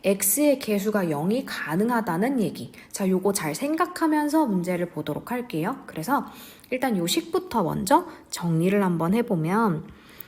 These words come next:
에이엑스 플러스 일, X 플러스 A 제곱 했을 때 A 마이너스 일의 X 되고 A 제곱 마이너스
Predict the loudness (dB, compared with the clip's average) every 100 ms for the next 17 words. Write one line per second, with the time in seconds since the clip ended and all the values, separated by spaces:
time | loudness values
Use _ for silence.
0 | -16 -4 0 4 6 4 4 0 6 6
1 | 6 4 2 4 2 0 -2 0 2 4
2 | 4 4 2 -2 -14 -20 -20 -20 -20 -20
3 | _ -20 -20 -18 -12 -10 -6 -2 4 4
4 | 2 -2 -2 -2 -4 -4 2 0 0 -2
5 | 2 2 2 0 -2 0 4 2 0 -14
6 | -16 -8 -2 2 6 4 4 4 4 6
7 | 4 2 -2 -12 -20 -20 -6 4 8 10
8 | 8 6 2 4 4 6 4 2 2 2
9 | 2 2 2 2 2 4 4 4 0 -6
10 | -2 0 4 6 8 8 8 4 -2 4
11 | 6 6 2 -12 -20 -20 0 4 6 4
12 | 0 -2 4 4 4 -4 -6 -2 2 4
13 | 4 2